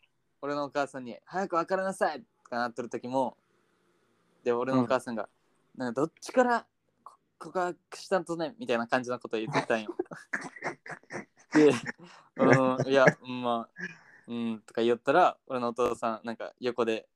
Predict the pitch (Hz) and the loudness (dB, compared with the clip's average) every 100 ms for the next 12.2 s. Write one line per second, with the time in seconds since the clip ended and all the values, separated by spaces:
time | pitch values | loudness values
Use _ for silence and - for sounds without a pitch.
0 | _ _ _ _ - - _ _ - 117 | _ _ _ _ -10 -10 _ _ -10 -8
1 | 110 - - - 120 113 107 - 117 104 | -10 -16 -10 6 6 8 4 0 2 2
2 | - _ _ _ _ - 104 101 127 _ | -2 _ _ _ _ -4 -4 -6 -12 _
3 | _ _ - 110 113 113 - - - 113 | _ _ -8 -4 -4 -4 -10 -10 -2 -2
4 | - _ _ - 117 120 117 117 139 123 | -2 _ _ -6 2 4 4 2 0 -2
5 | 104 101 _ - 110 110 104 - - - | -6 -10 _ -6 -4 -4 -6 -6 -12 -12
6 | _ _ - - 294 226 - _ - 453 | _ _ 0 0 8 8 8 _ 6 8
7 | 480 466 494 - 539 - - - _ - | 8 6 2 0 -2 -4 -6 -12 _ -8
8 | - - - 131 160 156 143 120 143 143 | -4 -6 -2 -2 2 2 0 0 -2 0
9 | 135 143 131 123 113 _ _ 104 95 82 | -4 -4 -6 -6 -6 _ _ -6 -4 -2
10 | - 165 - 117 113 - 147 - 110 135 | -2 -4 -6 -6 0 4 4 2 -6 -4
11 | 139 165 143 127 135 131 127 131 131 120 | -4 -4 0 2 2 0 -2 -4 -2 0
12 | 110 92 | -2 -2